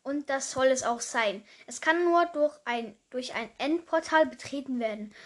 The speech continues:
Aber dieses kann man im Gesetz, im Gegensatz zum Nether-Portal <clears throat> nicht selbst bauen. Man muss es finden. Endportale gibt es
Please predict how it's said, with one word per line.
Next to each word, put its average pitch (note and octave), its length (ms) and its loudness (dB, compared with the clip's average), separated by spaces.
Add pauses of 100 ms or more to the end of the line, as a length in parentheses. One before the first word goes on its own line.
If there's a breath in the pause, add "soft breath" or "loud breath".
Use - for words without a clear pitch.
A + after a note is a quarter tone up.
(180 loud breath)
Aber C4+ 220 0
dieses E4 380 -2
kann D4 240 -2
man D#4 140 0
im B3+ 140 -2
Gesetz, C4+ 400 -2 (440)
im C#4 180 -2
Gegensatz E4+ 720 2
zum B3+ 160 -8
Nether-Portal C#4 880 0 (420 loud breath)
<clears throat> B4 80 2 (120)
nicht F4+ 200 6
selbst B3+ 420 0
bauen. G#3+ 380 2 (380 loud breath)
Man C#4 100 -8
muss D#4+ 180 0
es D4+ 160 -8
finden. A#3+ 600 -4 (420 soft breath)
Endportale E4+ 800 2
gibt D4 260 -8
es C#4 320 -10